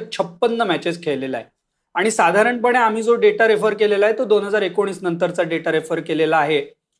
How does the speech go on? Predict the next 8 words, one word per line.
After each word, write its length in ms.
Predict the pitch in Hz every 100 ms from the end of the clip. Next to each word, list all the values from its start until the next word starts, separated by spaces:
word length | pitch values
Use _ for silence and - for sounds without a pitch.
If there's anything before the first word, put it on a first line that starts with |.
| _ _ _ _
त्या 160 | 254 254
छप्पन्न 400 | 226 - 269 269
मॅचमध्ये 720 | 277 247 233 226 226 214 214
भारताने 520 | 190 180 190 208 247
किती 440 | 277 - - 285 330
खेळाडू 280 | 269 269 262
नंबर 280 | 247 226 220
चारला 320 | 226 208